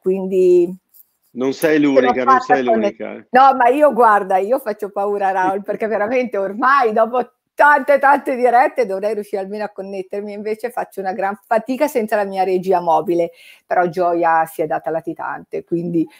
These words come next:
Speaker 1: nulla, facciamo senza. Però questa sera trattiamo un argomento che mi piace tantissimo. Allora, intanto ve lo presento, lo conoscete, è un mio carissimo amico, ma soprattutto è un grande, grande professionista. Dottor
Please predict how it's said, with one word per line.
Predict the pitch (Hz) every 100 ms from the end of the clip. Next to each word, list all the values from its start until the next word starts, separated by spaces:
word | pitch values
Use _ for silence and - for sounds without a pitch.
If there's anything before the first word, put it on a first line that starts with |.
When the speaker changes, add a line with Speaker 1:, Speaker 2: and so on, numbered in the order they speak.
| _ -
Speaker 1:
nulla, | 247 185 170 -
facciamo | 285 294 330 240 220
senza. | 185 160 156 180 - -
Però | 403 381 254 226
questa | - 320 -
sera | 403 226 165
trattiamo | - 220 226 - 170 170
un | 185
argomento | 214 214 262 302 440
che | 269
mi | 196
piace | 190 185 214
tantissimo. | - 180 165 _ 151 - 170 165 165 - - -
Allora, | 233 180 170 - _ _
intanto | 190 233 285 330
ve | 208
lo | 185
presento, | 185 180 180 156 156
lo | 175 170
conoscete, | 175 165 160 - - 180 175 -
è | 180
un | 175
mio | 180 180 175 175 175
carissimo | 170 180 - 180 175
amico, | 180 185 196 - 220 202
ma | 180 175 160
soprattutto | - 170 196 190 - 165 -
è |
un | 190 185
grande, | 180 180 165 160 170 170 202 208
grande | 190 190 165 156 170 202 -
professionista. | 165 180 170 170 - 175 156 147 - 170
Dottor | 175 - 180